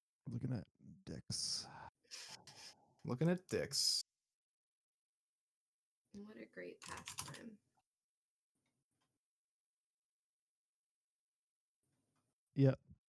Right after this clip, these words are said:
Speaker 1: Mm-hmm.
Speaker 2: Did you find it?
Speaker 1: Nope, I'm giving up. We have to wrap this up. It's been thirty minutes.
Speaker 2: Comedy. I'll s-,
Speaker 1: 30
Speaker 2: try and find it
Speaker 1: minutes.
Speaker 2: and send it to you.
Speaker 1: It's, I can find it if I wanna find it. I'm an adult.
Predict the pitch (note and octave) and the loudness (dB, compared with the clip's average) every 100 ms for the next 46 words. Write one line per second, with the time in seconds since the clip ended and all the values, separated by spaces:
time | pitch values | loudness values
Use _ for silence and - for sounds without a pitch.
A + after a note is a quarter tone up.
0 | _ _ - B2+ C3 A#2+ A2 A#2 C3+ C#3 | _ _ 0 6 6 6 4 4 4 2
1 | - - - B2+ B2+ - A#2+ A#2+ A2+ A2 | -4 -20 4 8 8 6 4 6 6 6
2 | G#2+ - - _ _ C3 A#2 G#2+ G#2+ G#2 | 2 -2 -14 _ _ 2 2 4 4 2
3 | - G#2 G2+ F2+ - G#2 G2 G2+ G2 G2 | 2 4 4 2 0 -2 2 2 4 2
4 | F#2 - - - - G#2+ A2+ A2+ A#2 A2+ | 2 -4 -8 -8 -4 0 4 6 6 4
5 | B2+ - _ _ _ _ _ _ _ _ | 0 -8 _ _ _ _ _ _ _ _
6 | - - - - _ - - - A#2 B2 | -20 -10 -12 -12 _ -20 -10 0 2 6
7 | D#3+ E3 D3+ D3+ C3 B2 A#2+ A2 A#2 G#2 | 8 8 8 8 8 8 6 4 0 0
8 | G2 A2 G2+ - - _ - - - - | -2 -2 -2 -4 -10 _ -12 -8 -6 4
9 | B2+ D3+ - B2 A#2+ A2 G#2 G#2 G2+ F#2+ | 8 8 8 8 10 8 10 10 10 4
10 | G#2 D#3+ - - _ _ _ C3+ C3+ C#3+ | 0 -2 -4 -6 _ _ _ 8 10 10
11 | B2 B2+ G#2+ - | 10 10 10 6